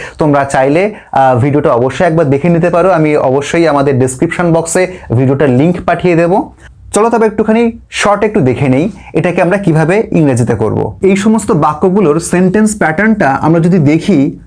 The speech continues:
আমরা দেখব সেটা হচ্ছে প্রথমেই বসে সাবজেক্ট, তারপরে বসে has অথবা have, তারপরে বসে বাদবাকি অংশ। তাহলে এইটা হচ্ছে এই সমস্ত বাক্যের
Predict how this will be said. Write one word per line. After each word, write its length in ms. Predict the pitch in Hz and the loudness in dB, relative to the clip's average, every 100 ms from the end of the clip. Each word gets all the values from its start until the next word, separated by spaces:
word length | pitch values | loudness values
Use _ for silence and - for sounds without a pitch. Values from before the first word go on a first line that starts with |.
| - | -6
আমরা 280 | 143 175 190 | 0 2 2
দেখব 600 | 151 170 185 175 127 135 - - _ | 2 0 2 2 0 -4 -16 -20 _
সেটা 280 | - 180 202 | -4 0 0
হচ্ছে 460 | 214 208 151 123 - _ - - | 0 -2 -2 -2 -6 _ -20 -4
প্রথমেই 380 | 170 175 202 214 | -2 2 2 2
বসে 300 | 196 190 196 | 0 0 -2
সাবজেক্ট, 680 | - 127 117 110 190 196 - _ _ _ _ - - - | 0 0 0 0 -2 -6 -16 _ _ _ _ -20 -10 -2
তারপরে 420 | 151 170 202 202 | -2 0 0 2
বসে 640 | 196 196 160 123 139 - - - 131 | 0 0 0 0 0 -4 -12 -4 -2
has 360 | 147 160 175 - - - _ _ _ | 0 0 0 -2 -4 -8 _ _ _
অথবা 640 | 139 151 131 120 110 110 - _ _ _ - - | -2 0 0 0 0 -4 -8 _ _ _ -20 -4
have, 340 | 123 135 165 180 180 - - _ _ _ _ | -2 0 0 -2 -4 -20 -20 _ _ _ _
তারপরে 360 | 147 147 196 190 | -2 -2 0 0
বসে 300 | 165 160 240 | -2 0 2
বাদবাকি 580 | 175 123 113 117 117 117 | 2 2 2 0 0 0
অংশ। 300 | 101 107 120 - - _ - - | 0 -2 -4 -6 -12 _ -20 -2
তাহলে 240 | 175 220 | 0 2
এইটা 440 | 220 190 208 208 233 | 2 2 2 2 0
হচ্ছে 460 | 240 - 135 127 - _ | 0 -2 -2 -4 -12 _
এই 140 | 185 | 0
সমস্ত 340 | 202 214 202 202 | 2 0 0 0
বাক্যের 600 | 131 131 131 - 156 | 0 -2 -2 -4 -4